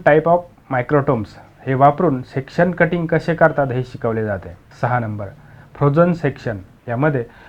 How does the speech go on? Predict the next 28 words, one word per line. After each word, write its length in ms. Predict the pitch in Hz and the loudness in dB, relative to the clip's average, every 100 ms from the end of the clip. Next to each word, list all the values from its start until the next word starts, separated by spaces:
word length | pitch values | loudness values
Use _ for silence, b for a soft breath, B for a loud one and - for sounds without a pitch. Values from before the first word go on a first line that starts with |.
| B | B
फ्रोझन 380 | - 139 160 185 | -4 -2 0 -2
सेक्शनचा 540 | - 165 - 175 165 143 | -2 -6 -2 -2 2 0
उपयोग 400 | 143 160 170 170 | 2 2 2 4
काय 260 | 151 147 | 4 6
आहे 260 | 147 143 120 | 4 2 -2
आणि 200 | 127 131 | -4 -4
त्याचे 280 | 135 - 143 | -4 -4 -4
टेक्निक 500 | 143 143 156 156 143 | -4 -2 -4 0 -4
कसे 180 | - | 0
असते 320 | 147 139 - 117 | 0 0 -4 -8
हे 120 | 120 | -8
शिकवले 440 | - - 123 117 | -8 -4 -2 -2
जाते. 300 | 104 87 87 _ _ - | -4 -10 -16 _ _ -2
सात, 120 | 127 - | -2 -4
हिस्टोपॅथॉलॉजी. 920 | 131 127 - 151 123 127 120 104 - - | -8 -6 0 0 0 -2 -4 -6 -10 -12
हिस्टोपॅथॉलॉजीमध्ये 1000 | 131 - 185 170 165 170 160 160 160 151 | -8 -2 2 4 2 0 0 0 2 2
वापरल्या 460 | 143 135 - 139 139 | 4 2 0 0 2
जाणाऱ्या 400 | 135 147 156 110 b b - | 2 4 2 0 b b -4
वेगवेगळ्या 480 | 143 160 160 151 123 | 0 2 4 2 2
स्टेनिंग 460 | - 160 147 160 | -4 0 2 2
प्रोसिजरची 840 | 160 151 143 151 147 147 143 113 - _ - | 2 0 0 0 0 0 -4 -6 -8 _ 0
थेअरी 300 | 156 170 120 | 2 2 0
आणि 200 | 131 135 | -2 -4
प्रिन्सिपल 540 | 143 139 143 139 143 | -2 -2 -2 -2 -2
शिकवले 420 | 139 127 117 113 | -4 -4 -4 -2
जाते. 240 | 104 92 - _ - | -6 -10 -18 _ -6
आठ 140 | 117 - | -6 -4
नंबर, 260 | 107 98 | -10 -8